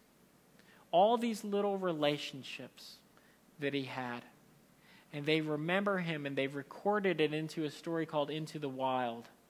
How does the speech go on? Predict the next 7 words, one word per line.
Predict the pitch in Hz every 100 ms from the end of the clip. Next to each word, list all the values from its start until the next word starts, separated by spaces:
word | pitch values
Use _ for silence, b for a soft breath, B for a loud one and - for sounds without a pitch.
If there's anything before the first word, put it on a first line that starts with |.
| _ _ b b b b b b b - - - - - - _ _ _ _ -
Do | 214
you |
know | 247 226
how, | 220 226
where | 185 202 175
Ale-, | 190 208 190 175
where | 170 175